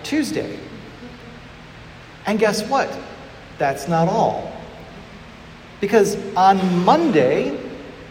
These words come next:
we had the third hottest day ever recorded in human history. So this week, since the last time that we got together,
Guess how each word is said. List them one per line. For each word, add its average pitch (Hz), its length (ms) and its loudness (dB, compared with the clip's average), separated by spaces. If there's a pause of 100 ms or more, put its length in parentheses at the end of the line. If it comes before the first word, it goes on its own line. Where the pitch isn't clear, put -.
(460)
we 220 120 -4
had 208 340 2
the 233 80 6
third 269 680 0 (100)
hottest 170 460 0
day 143 340 2
ever 147 240 0
recorded 139 720 -2 (320)
in 147 100 -4
human 135 300 -4
history. 110 460 -8 (1800)
So 233 140 2
this 370 240 4
week, - 580 0
since 208 160 -4
the 208 100 0
last 247 360 2
time 185 240 -2
that 160 100 -2
we 160 80 0
got 131 220 0
together, 98 400 -6